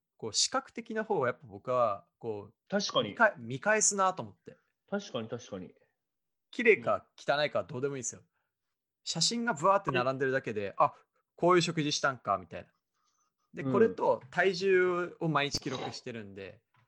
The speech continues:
Speaker 1: その、
Speaker 2: うん。
Speaker 1: 検証が一応できる状態は整った。
Speaker 2: うんうんうん。
Speaker 1: だから、あとは減らせばいいだけみたいな。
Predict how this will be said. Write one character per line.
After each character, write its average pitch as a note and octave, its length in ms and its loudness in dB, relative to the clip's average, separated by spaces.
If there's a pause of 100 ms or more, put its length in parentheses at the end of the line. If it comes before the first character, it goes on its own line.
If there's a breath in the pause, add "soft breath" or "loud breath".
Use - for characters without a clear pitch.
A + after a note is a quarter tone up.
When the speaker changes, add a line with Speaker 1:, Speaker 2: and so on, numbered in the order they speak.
(200)
Speaker 1:
そ A2+ 160 -16
の、 G#2 160 -16
Speaker 2:
う D3+ 60 -2
ん。 C3+ 40 4
Speaker 1:
検 F#3+ 180 2
証 G3 180 0
が F3 100 6
一 D3+ 200 0
応 C3+ 80 -2
で A#2+ 140 -10
き D3+ 100 -10
る A#2+ 80 -8
状 G2+ 160 -12
態 G2+ 140 -12
は G2 80 -10
整 A2 300 -14
っ G2+ 60 -18 (120)
た。 - 120 -20 (260)
Speaker 2:
う F3+ 60 -6
ん - 20 -2
う E3 40 0
ん - 20 2
う C#3+ 40 2
ん。 A2+ 520 -4 (100)
Speaker 1:
だ G3 100 -10
か F#3 60 2
ら、 D#3+ 60 8
あ F3+ 60 4
と E3 120 -8
は G2+ 240 0 (240)
減 B2+ 100 -4
ら A#2 60 0
せ C3+ 120 -6
ば G2+ 100 -10
い G2 40 -10
い - 20 -12
だ F2 100 -14
け - 100 -18
み - 60 -16
た D3 60 -12
い C3+ 40 -12
な。 - 40 -16